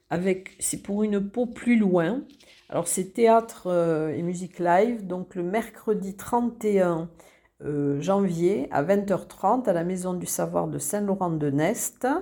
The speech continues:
Donc c'est un récit poignant, euh, qui est plein de, de dérision, d'espoir et d'humanité. Et il y aura une autre représentation à l'initiative de, c'est un événement créé par les Maïnats,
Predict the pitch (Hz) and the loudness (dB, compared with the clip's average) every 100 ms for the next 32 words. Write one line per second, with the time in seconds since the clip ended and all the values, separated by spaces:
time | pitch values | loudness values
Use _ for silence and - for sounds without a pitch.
0 | - - - _ - 156 175 185 185 190 | -6 -20 -20 _ -14 -10 -8 -4 0 0
1 | 180 - 180 - - 190 180 165 170 269 | -2 -6 -10 -8 0 2 2 2 0 -2
2 | - - - - _ _ 131 147 135 - | -8 -20 -20 -20 _ _ -2 -2 -2 -4
3 | - 190 - 208 202 185 165 160 151 147 | -6 -6 0 2 2 0 0 2 2 0
4 | 160 165 214 214 185 175 175 180 233 269 | -2 0 0 0 -2 0 0 0 -2 -6
5 | - _ - _ - 190 - - 202 196 | -14 _ -20 _ -8 -4 -4 0 4 4
6 | 175 175 175 175 170 170 - 208 254 - | 2 -2 0 0 -2 -6 -2 0 2 0
7 | 190 196 202 208 190 185 208 247 247 226 | -2 0 2 2 0 -2 -2 -2 -2 -2
8 | 214 202 208 196 185 180 170 - 247 269 | -2 -4 -2 0 0 -2 -4 -2 -2 0
9 | 202 202 202 202 190 190 - 208 196 175 | 0 -2 -4 -2 -2 -2 -8 -10 -8 -6
10 | 156 160 156 - 170 170 180 185 190 185 | -4 -4 -4 -4 -4 -2 -4 -2 -2 -4
11 | - 180 180 165 160 156 175 170 170 220 | -4 -4 -2 -4 -2 -2 0 0 -2 -2
12 | 330 - - | -4 -4 -4